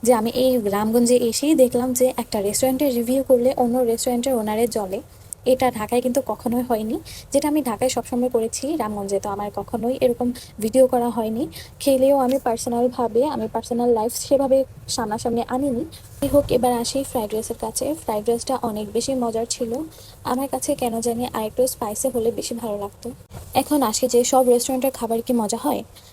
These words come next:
আসলে কোনো কোনো রেস্টুরেন্টের খাবার মজা, সব রেস্টুরেন্টের খাবারই কম বেশি ভালো, তবে আপনার দেখতে হবে দাম অনুযায়ী কোয়ান্টিটি কেমন, তার উপরে,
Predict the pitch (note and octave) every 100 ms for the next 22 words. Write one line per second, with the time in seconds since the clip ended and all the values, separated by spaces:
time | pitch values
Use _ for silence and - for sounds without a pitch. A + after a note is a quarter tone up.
0 | - C4 D#4 D4+ C#4 B3+ C#4+ C#4 A#3+ -
1 | B3+ C4+ C4 - A3 A3+ A#3+ A3+ B3 B3+
2 | - - C4+ D4 C#4+ D#4 D#4+ D#4+ C#4 C#4+
3 | B3 A#3 C4 - G#3+ A3+ D#4+ - - -
4 | C4 C4 A#3+ C4 A#3+ A3+ A#3+ B3 A#3 C4
5 | B3+ A3 A3 B3 A#3 A3+ A3 A#3 A3 A3+
6 | A3+ A3 G#3+ B3 D#4+ G#3+ A3+ A#3 C4+